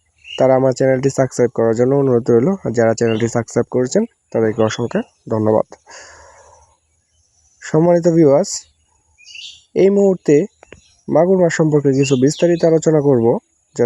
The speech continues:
চাষি ভাইদের খুবই উপকারে আসতে পারে। তো ভিউয়ার্স, দেখতেই পারছেন আমার হাতে যে মাছগুলা, এটি হচ্ছে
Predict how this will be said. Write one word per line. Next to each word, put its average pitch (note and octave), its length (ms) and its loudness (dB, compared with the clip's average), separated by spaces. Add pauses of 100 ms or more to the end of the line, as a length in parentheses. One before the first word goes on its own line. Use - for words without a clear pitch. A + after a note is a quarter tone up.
চাষি C3 260 0
ভাইদের B2+ 340 0 (380)
খুবই A#2+ 240 0
উপকারে B2 360 0 (360)
আসতে A#2 220 -6
পারে। G2+ 220 -2 (2250)
তো F3+ 120 4 (920)
ভিউয়ার্স, E3 360 2 (440)
দেখতেই F#3 320 0
পারছেন E3 360 0 (460)
আমার C#3 280 2
হাতে C3+ 180 -2 (120)
যে C3+ 120 4 (1040)
মাছগুলা, A#2 420 0 (1000)
এটি B2 300 -2
হচ্ছে B2 280 -2